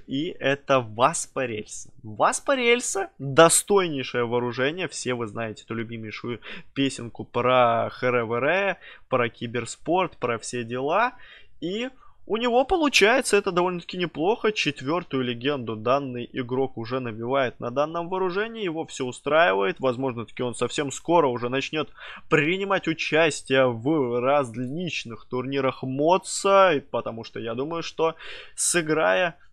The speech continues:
такое большое количество времени на одном вооружении, он уже прилично настрелялся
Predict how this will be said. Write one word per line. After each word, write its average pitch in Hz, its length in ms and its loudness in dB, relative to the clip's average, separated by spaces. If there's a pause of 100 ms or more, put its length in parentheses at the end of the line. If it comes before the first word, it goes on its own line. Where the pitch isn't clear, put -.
такое 160 420 6
большое 120 420 -2
количество 147 540 0
времени 185 440 0
на 147 340 4
одном 131 300 0
вооружении, 135 540 -2 (120)
он 170 220 2
уже 156 240 2
прилично 139 840 -4 (240)
настрелялся 139 1200 -2